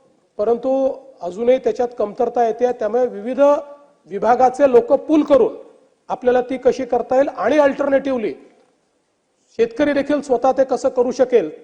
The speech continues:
आहेच आपण अलाव करतो, पण अजून त्याचं ट्रेनिंग नाही आहे, हा देखील आमचा एक प्रयत्न असेल. आणि त्याचसोबत आपण पॅरलली आता एमआरसॅकच्या सोबत एक प्रस-, अ, प्रकल्प हातामध्ये घेतलाय,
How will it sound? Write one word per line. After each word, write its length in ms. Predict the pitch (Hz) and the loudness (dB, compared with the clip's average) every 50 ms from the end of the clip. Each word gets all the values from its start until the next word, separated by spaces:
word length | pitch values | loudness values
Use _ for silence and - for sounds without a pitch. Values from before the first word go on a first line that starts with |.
| - - _ | -20 -16 _
आहेच 260 | 147 190 269 285 226 | 2 2 4 4 4
आपण 200 | 269 254 254 240 | 2 2 4 2
अलाव 180 | 233 226 240 240 | 4 4 4 4
करतो, 280 | 240 254 233 240 262 | 2 0 0 0 -2
पण 160 | 247 254 247 240 | -2 -2 -2 -4
अजून 180 | 233 233 254 | -4 -4 -6
त्याचं 220 | 240 247 240 233 247 | -4 -4 -2 -2 -4
ट्रेनिंग 360 | 247 - 240 240 269 277 269 | -4 -2 -2 -2 -2 0 0
नाही 180 | 247 220 190 | 0 0 0
आहे, 100 | 147 127 - - - - _ _ _ _ _ _ _ | -2 -4 -10 -16 -20 -20 _ _ _ _ _ _ _
हा 80 | - 240 | -2 -2
देखील 240 | 277 285 285 302 285 | -2 0 -2 0 0
आमचा 300 | 269 262 - - 269 262 | 0 0 0 2 0 0
एक 100 | 254 254 | 2 0
प्रयत्न 340 | 262 233 226 226 233 240 | -2 0 0 -2 -2 -2
असेल. 320 | 233 214 214 - 220 240 262 - - - - _ _ _ _ _ _ _ | -2 -2 0 0 -2 -2 -2 -6 -14 -20 -20 _ _ _ _ _ _ _
आणि 160 | - 208 262 269 277 | -2 -2 -2 -2 0
त्याचसोबत 460 | - 262 302 - - - 294 269 208 147 - - - - - _ _ _ _ _ _ _ _ _ | 2 2 2 2 2 0 0 0 0 -4 -6 -12 -18 -20 -20 _ _ _ _ _ _ _ _ _
आपण 300 | - 180 - - 269 277 | -12 -10 -2 0 0 0
पॅरलली 680 | 269 269 247 196 - 214 226 262 277 262 233 165 160 202 - _ _ _ _ _ _ _ _ | 0 0 -4 -4 -4 0 2 2 2 2 -2 -6 -8 -12 -14 _ _ _ _ _ _ _ _
आता 520 | 185 180 180 - 254 262 269 269 262 - - - | -10 -10 -6 -2 0 2 2 2 0 -4 -10 -12
एमआरसॅकच्या 680 | - 190 214 240 262 262 254 - 262 247 247 - - 277 | -10 -6 -2 -2 -2 -2 -2 -4 -6 -6 -6 -4 -6 -6
सोबत 320 | - - 247 220 233 254 196 - - - - - _ _ _ _ _ _ _ _ _ _ - | -4 -2 -2 2 2 2 2 0 -6 -16 -20 -20 _ _ _ _ _ _ _ _ _ _ 0
एक 240 | 220 247 240 233 269 254 262 254 254 247 247 - - - | 0 0 2 2 2 2 4 4 2 0 -2 -8 -12 -8
प्रस-, 320 | 190 190 - - - 202 202 | -6 -6 -6 -8 -8 -4 -2
अ, 200 | 202 196 190 180 | 0 2 0 0
प्रकल्प 480 | 180 - - 190 - 262 254 247 269 | -2 -6 -12 -4 -2 -2 -2 2 2
हातामध्ये 460 | 254 202 220 - - 226 226 233 233 | 2 2 2 0 -2 -2 -2 -2 -4
घेतलाय, 380 | 202 190 185 - 196 196 208 247 | -4 -6 -8 -8 -4 -2 -2 -2